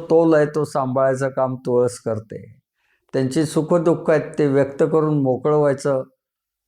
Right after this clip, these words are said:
मार्ग ती दाखवते. पण तुळशीशी बोला हे मला त्या दिवशीचं फार आवडतं.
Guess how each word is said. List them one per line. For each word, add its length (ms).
मार्ग 520
ती 80
दाखवते. 840
पण 200
तुळशीशी 560
बोला 480
हे 160
मला 280
त्या 200
दिवशीचं 500
फार 140
आवडतं. 500